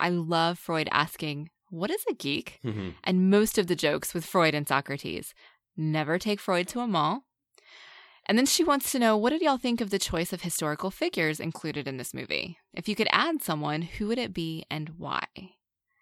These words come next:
Speaker 1: And honestly, you know, I've been chewing on this question,
Speaker 2: Hmm.
Speaker 1: and I think that they,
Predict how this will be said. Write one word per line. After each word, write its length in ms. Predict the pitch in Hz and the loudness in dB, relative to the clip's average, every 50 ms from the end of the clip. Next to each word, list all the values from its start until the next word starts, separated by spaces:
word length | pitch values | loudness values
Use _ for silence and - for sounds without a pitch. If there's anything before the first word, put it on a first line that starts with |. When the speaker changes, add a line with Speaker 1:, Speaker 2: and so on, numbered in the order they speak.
| _ _ _ _ _ _ _ _ _ _ _ _ _ _ _ _ _ _ _ _ _ _ _ _ _ _ _ | _ _ _ _ _ _ _ _ _ _ _ _ _ _ _ _ _ _ _ _ _ _ _ _ _ _ _
Speaker 1:
And 160 | - 208 220 - - | -2 0 0 4 6
honestly, 800 | 214 233 277 320 392 370 - - 226 214 190 175 165 160 120 - - - _ _ _ _ _ _ _ _ - | 6 6 6 4 4 2 2 0 2 4 4 4 4 2 0 -4 -6 -12 _ _ _ _ _ _ _ _ -2
you 80 | 208 | 0
know, 80 | 202 190 | 2 4
I've 140 | 139 202 208 | 4 4 4
been 100 | 226 214 | 2 0
chewing 280 | - - 302 294 240 | 0 0 0 0 0
on 120 | 175 156 143 | -2 -2 -4
this 100 | - - | -8 -8
question, 440 | - - 165 - 170 165 156 160 160 | -8 -8 -6 -2 0 0 0 0 0
Speaker 2:
Hmm. 80 | 160 - | -2 -2
Speaker 1:
and 120 | 175 - - | -4 -4 -2
I 200 | - 190 226 240 | -2 -2 -2 -4
think 460 | 233 - 185 175 160 156 175 - - - - - - - | -6 -6 -6 -6 -6 -6 -8 -10 -16 -20 -20 -20 -8 -4
that 220 | 196 165 143 156 | -2 -2 -2 0
they, 520 | - 185 175 175 170 165 156 151 147 117 | 2 4 4 4 4 2 0 -2 -2 -4